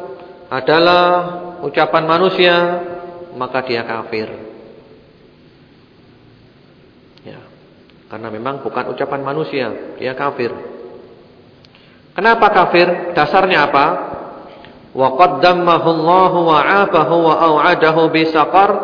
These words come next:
haitsu qala ta'ala sa'uslihi saqar." Karena Allah telah mencela, Allah menghina, dan Allah mengancam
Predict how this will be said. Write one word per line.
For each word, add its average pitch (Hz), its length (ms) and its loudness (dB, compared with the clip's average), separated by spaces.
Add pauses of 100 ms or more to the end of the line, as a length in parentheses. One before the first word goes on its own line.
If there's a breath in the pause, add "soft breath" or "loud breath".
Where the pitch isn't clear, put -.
(260)
haitsu 147 400 -2
qala 156 400 0
ta'ala 147 580 0
sa'uslihi 147 640 -4
saqar." 117 560 -4 (800)
Karena 170 320 0
Allah 196 240 2
telah 180 240 2
mencela, 175 440 0 (680)
Allah 185 240 2
menghina, 160 460 0 (500)
dan 147 80 0
Allah 170 280 -2
mengancam 180 580 0